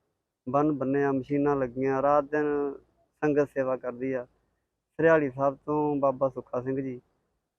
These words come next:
ਉਹਨਾਂ ਦੀ ਬਹੁਤ ਵੱਡੀ ਦੇਣ ਆ ਸਾਨੂੰ ਜੀ। ਸੰਗਤ ਆਉਂਦੀ ਆ, ਹਜ਼ਾਰਾਂ ਦੇ ਨਾਲ ਸੰਗਤ ਆਉਂਦੀ ਆ ਜੀ, ਰੋਜ਼ਾਨਾ ਹੀ ਆਉਂਦੀ ਆ। ਹੁਣ ਵੀ ਆ ਬੰਨ ਟੁੱਟਣ ਦਾ, ਟੁੱਟ ਗਿਆ ਬੰਨ, ਪਰ ਆ ਜਿੰਨੇ ਮੇਰੇ ਵੀਰ ਖੜੇ ਆ, ਅਜੇ ਵੀ ਇਹਨਾਂ ਦਾ ਹੌਸਲਾ ਕਾਇਮ ਆ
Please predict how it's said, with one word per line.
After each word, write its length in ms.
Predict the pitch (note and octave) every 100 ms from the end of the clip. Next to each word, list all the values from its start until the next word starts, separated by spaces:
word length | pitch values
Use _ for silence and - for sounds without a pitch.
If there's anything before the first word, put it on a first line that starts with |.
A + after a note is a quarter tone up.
| _ _ C#3
ਉਹਨਾਂ 260 | D#3 D#3+
ਦੀ 100 | D#3
ਬਹੁਤ 360 | C#3 D3 D3+ D3
ਵੱਡੀ 260 | D3 C3
ਦੇਣ 280 | B2 B2 B2
ਆ 60 | B2+
ਸਾਨੂੰ 260 | B2+ B2 A#2+
ਜੀ। 120 | A#2 - _ _ _ _ _ _ _ -
ਸੰਗਤ 300 | D3+ D3+ D3+
ਆਉਂਦੀ 300 | C#3 C3 C#3
ਆ, 140 | C#3
ਹਜ਼ਾਰਾਂ 380 | C#3 D3 C#3 B2+
ਦੇ 120 | C3+
ਨਾਲ 180 | C#3 C3+
ਸੰਗਤ 340 | C3+ C3 B2+
ਆਉਂਦੀ 240 | B2+ B2 C3+
ਆ 100 | C3
ਜੀ, 140 | B2 _ _ _ _ _ _ _
ਰੋਜ਼ਾਨਾ 420 | C#3 C#3+ D#3+ D#3+ E3
ਹੀ 60 |
ਆਉਂਦੀ 260 | D3+ C3+ C#3+
ਆ। 100 | C#3+
ਹੁਣ 260 | D3 D#3+ D#3+
ਵੀ 160 | E3
ਆ 180 | E3 D#3
ਬੰਨ 240 | D3 D3+ D3
ਟੁੱਟਣ 320 | C#3+ D3+ D3
ਦਾ, 160 | D3+ -
ਟੁੱਟ 300 | D3+ D3 E3+
ਗਿਆ 220 | D#3+ D#3
ਬੰਨ, 260 | D3+ D#3+ E3 _ _ _ _ _ _ _
ਪਰ 100 | D#3
ਆ 120 | D#3+ E3
ਜਿੰਨੇ 340 | D3 D3+ D#3
ਮੇਰੇ 240 | D3+ D3+
ਵੀਰ 240 | D3 D3 C#3
ਖੜੇ 320 | C#3+ C#3 D#3
ਆ, 340 | D3 C#3 C#3
ਅਜੇ 180 | C#3 C#3+
ਵੀ 120 | C#3+
ਇਹਨਾਂ 180 | D3 C#3+
ਦਾ 80 | C#3
ਹੌਸਲਾ 420 | C#3 C#3+ A#2+ B2+
ਕਾਇਮ 300 | A#2+ C3
ਆ 60 | C3+